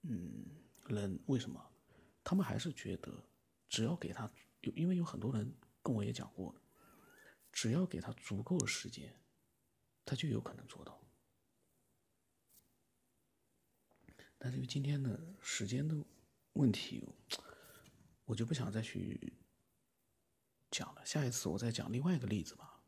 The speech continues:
这个大猩猩的例子呢，嗯，因为我临时想起来的，所以呢，我也只能讲到这个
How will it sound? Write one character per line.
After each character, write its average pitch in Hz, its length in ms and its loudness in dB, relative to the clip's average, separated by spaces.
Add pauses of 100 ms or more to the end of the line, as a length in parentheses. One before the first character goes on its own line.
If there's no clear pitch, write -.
这 147 160 4
个 104 140 4
大 123 160 4
猩 120 120 2
猩 147 200 2
的 117 80 0
例 104 180 2
子 85 140 -4
呢， - 160 -8 (720)
嗯， 92 800 -4 (220)
因 123 140 0
为 123 60 2
我 104 80 2
临 95 160 -2
时 127 160 0
想 107 240 0
起 135 140 -6
来 - 100 -10
的， - 120 -18 (1300)
所 - 200 2
以 123 80 6
呢， 110 120 4
我 104 140 2
也 120 80 0
只 117 160 -4
能 101 100 0
讲 107 160 -2
到 98 160 -2
这 104 140 -4
个 80 340 -2